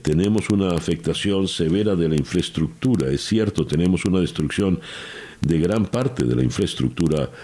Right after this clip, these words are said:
habitacional, dijo el presidente Iván Duque, quien visitó las islas de San Andrés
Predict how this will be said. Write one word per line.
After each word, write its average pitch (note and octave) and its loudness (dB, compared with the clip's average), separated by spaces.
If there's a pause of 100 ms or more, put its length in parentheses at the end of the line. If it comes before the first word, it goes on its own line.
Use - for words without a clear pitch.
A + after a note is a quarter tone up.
(200)
habitacional, C#2 0 (400)
dijo C2 -2
el B1+ 0
presidente D2+ 0
Iván D2 0
Duque, A2+ 0
quien F2+ 0
visitó F#2 0
las F#2 0
islas E2+ 0
de C#2 2
San F2 0
Andrés D2 0